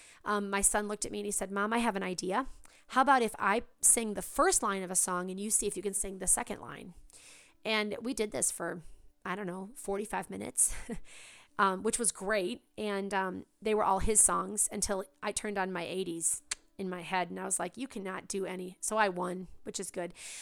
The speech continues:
But it made the time go by so fast. We continued to rip the carpet up in this old house, and we took up the tack strips. Before I knew it, the whole room was emptied and done,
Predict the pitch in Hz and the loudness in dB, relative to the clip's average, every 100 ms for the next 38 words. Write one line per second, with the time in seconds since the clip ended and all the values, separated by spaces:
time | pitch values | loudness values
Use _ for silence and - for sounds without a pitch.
0 | - 330 320 277 285 349 247 214 233 - | -2 2 2 2 2 2 0 -6 -8 -6
1 | 277 302 254 240 208 202 - - 247 254 | -4 -2 -2 0 0 2 2 4 4 4
2 | - 226 226 - - 247 254 226 - 254 | 2 2 2 -2 -4 -8 -6 -8 -6 -2
3 | 269 247 - 196 202 226 - - 240 240 | -2 0 -2 -2 -4 -4 -2 0 0 2
4 | 214 202 202 202 - 208 202 190 185 185 | 2 2 0 2 2 2 0 2 2 4
5 | - 190 190 190 - - - - 269 - | 0 -2 -8 -10 -12 -20 -12 -2 2 2
6 | 233 - 233 - - 208 - - - - | 0 0 0 0 -2 -4 -2 -2 -4 -10
7 | 214 - 277 240 240 277 - 202 254 226 | -6 -4 -2 -2 -2 -4 -4 -4 -2 0
8 | 233 202 - 262 208 190 175 196 180 220 | 0 -2 -2 -2 0 -2 -2 -6 -2 0
9 | 233 196 | 0 -4